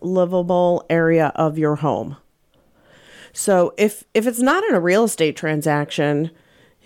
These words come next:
if you're gonna be in your basement, if you're gonna be in your basement working out, your office is there, your kids are playing video games, that's where the radon testing device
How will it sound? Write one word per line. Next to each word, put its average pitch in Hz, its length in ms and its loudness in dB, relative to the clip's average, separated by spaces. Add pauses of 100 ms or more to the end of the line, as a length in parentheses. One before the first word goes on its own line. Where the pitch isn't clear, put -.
if 196 240 -2
you're 220 240 0
gonna 302 280 2 (140)
be 226 260 2
in 196 160 2
your 214 140 0
basement, 185 800 -2
if 170 160 -6
you're 185 140 2
gonna 180 160 0
be 185 100 2
in 175 80 0
your 175 80 0
basement 175 520 0
working 175 460 0
out, 170 460 0
your 170 280 -2
office 160 380 -2
is 156 140 -4
there, 151 180 0
your 151 160 -2
kids 165 300 -4
are 165 80 0
playing 160 340 -2
video 156 280 2
games, 135 420 -2 (300)
that's 208 300 -2
where 254 120 2
the 240 60 0
radon 160 400 0
testing 143 360 -2
device 135 500 -4